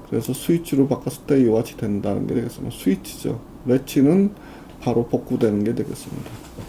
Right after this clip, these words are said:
그와 같이 해서 이제 값이 유지되느냐, 복구되느냐, 그,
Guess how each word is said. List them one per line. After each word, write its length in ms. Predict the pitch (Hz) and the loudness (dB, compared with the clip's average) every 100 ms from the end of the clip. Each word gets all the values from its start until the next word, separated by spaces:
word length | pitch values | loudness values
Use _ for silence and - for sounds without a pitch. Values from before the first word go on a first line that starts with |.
| - - - - | -14 -16 -8 8
그와 260 | 151 160 | 12 12
같이 200 | 156 - | 10 6
해서 500 | 135 - 131 120 135 | 4 8 10 12 12
이제 320 | 120 113 113 - | 10 10 8 8
값이 320 | - - 185 | 2 4 10
유지되느냐, 880 | 147 156 165 151 123 113 110 151 165 | 10 10 10 10 10 8 6 4 2
복구되느냐, 800 | - - 135 117 104 101 101 | -4 -8 -4 0 2 2 2
그, 60 | 95 | -2